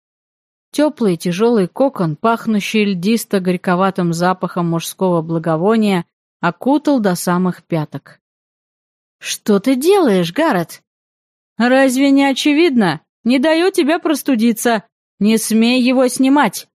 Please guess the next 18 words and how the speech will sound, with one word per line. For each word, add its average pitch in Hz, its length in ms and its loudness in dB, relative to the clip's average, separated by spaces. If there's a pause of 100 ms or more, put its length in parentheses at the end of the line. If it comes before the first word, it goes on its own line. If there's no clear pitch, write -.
(400)
цыкнул 190 460 0
он, 233 180 2
когда 175 380 0
я 170 60 0
настырно 202 580 0
попыталась 175 580 -2
скинуть 180 400 -4
одежду 175 420 -2
на 180 120 2
брусчатку. 180 760 -4 (600)
Схватил 285 480 0
длинные 233 500 2
рукава, 202 480 0
болтавшиеся 180 880 -2
в 175 40 -4
районе 180 380 0
моих 170 280 -2
коленей, 220 640 0